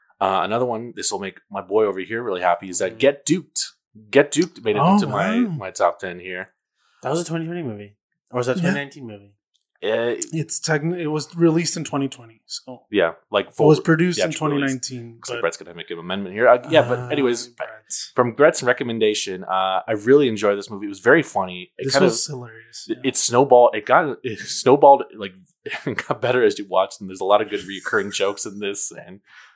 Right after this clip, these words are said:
Speaker 1: I've been wanting to watch it again. I, I thought about rewatching it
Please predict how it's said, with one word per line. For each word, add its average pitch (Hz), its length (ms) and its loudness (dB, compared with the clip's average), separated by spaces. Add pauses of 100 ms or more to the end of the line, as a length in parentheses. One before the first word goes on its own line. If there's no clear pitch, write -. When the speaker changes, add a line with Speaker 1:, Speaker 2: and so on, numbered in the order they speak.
Speaker 1:
I've 110 100 0
been 107 100 -2
wanting 127 200 4
to 107 40 -2
watch 90 200 0
it - 80 -20
again. 85 240 -14
I, 98 280 -6
I 101 100 0
thought 104 220 4
about 101 180 2
rewatching 90 520 -4
it 80 100 -14